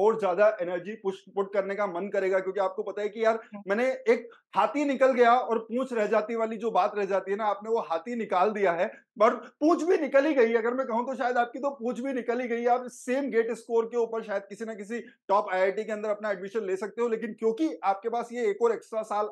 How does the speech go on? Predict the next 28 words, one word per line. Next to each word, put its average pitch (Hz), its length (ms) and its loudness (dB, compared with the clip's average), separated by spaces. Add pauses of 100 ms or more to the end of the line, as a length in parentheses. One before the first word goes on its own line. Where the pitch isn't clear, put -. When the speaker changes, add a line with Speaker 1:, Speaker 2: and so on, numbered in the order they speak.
Speaker 1:
अवेलेबल 214 440 0
है, 196 80 -2 (340)
तो 202 300 2
मैं, 214 280 -6 (280)
अ, 180 280 0
ये 240 80 6
एक्सपेक्ट 233 400 -2
करता 220 300 -2
हूँ 226 160 -4
कि 240 120 -4
आप 208 320 2
अपना 214 320 -2
और 233 460 2
एनर्जी 202 380 -2
Speaker 2:
<laughs> - 240 -2
Speaker 1:
इस 196 200 -8
डायरेक्शन 180 340 -6
में 220 100 -8
पुट 202 220 -6
करने 202 220 -8
की 202 120 -14
कोशिश 185 320 -14
करेंगे 196 300 -8
और 214 100 -4
definitely 202 500 -10
एक 165 100 -12
बहुत 175 300 -6
अच्छा - 680 -2